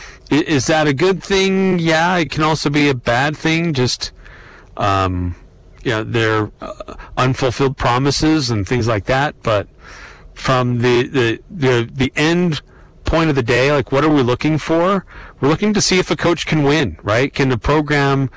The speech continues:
string together winning seasons and get to a bowl game and be successful? That's the end product that fans care about.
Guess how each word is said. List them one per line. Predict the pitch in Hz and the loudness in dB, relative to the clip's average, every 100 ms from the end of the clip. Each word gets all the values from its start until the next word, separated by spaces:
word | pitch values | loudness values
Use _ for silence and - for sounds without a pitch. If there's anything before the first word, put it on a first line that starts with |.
| - - - | -14 -20 -18
string | - - 147 | -8 0 0
together | 147 139 139 135 | 2 2 2 4
winning | 123 143 135 | 4 2 2
seasons | - 135 143 139 123 | 2 2 2 2 0
and | 113 | 0
get | 127 135 | 0 0
to | 131 | -2
a | |
bowl | 113 127 | 0 0
game | 123 127 127 | 2 0 0
and | 110 | 0
be | 120 | -2
successful? | - 113 - 143 143 - 101 90 - - - - - | -2 -2 0 0 0 -2 -2 -2 -8 -20 -20 -20 -6
That's | 120 160 202 | 0 0 0
the | - 135 | 0 0
end | 131 131 | 2 0
product | - 123 131 127 | 0 2 2 0
that | 120 - | -2 -2
fans | 127 123 120 104 - | 0 0 0 -2 -4
care | 117 110 | 0 0
about. | 101 87 76 - | 0 -2 -6 -12